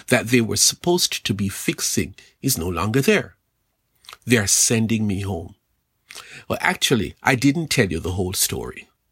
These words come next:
I prayed for a different outcome. I put my faith into action. And for this moment,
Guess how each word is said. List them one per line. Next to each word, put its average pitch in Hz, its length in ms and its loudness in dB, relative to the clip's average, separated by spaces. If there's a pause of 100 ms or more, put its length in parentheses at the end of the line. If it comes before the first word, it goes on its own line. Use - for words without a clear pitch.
(400)
I 117 300 4 (100)
prayed 107 720 2
for 101 320 2
a 87 60 -2
different 95 500 -2 (100)
outcome. - 480 -2 (360)
I 147 320 2
put - 280 0
my 98 220 0
faith 165 640 0
into 110 340 0 (100)
action. - 500 -2 (180)
And 110 100 0
for - 140 2
this 139 380 2
moment, 101 400 2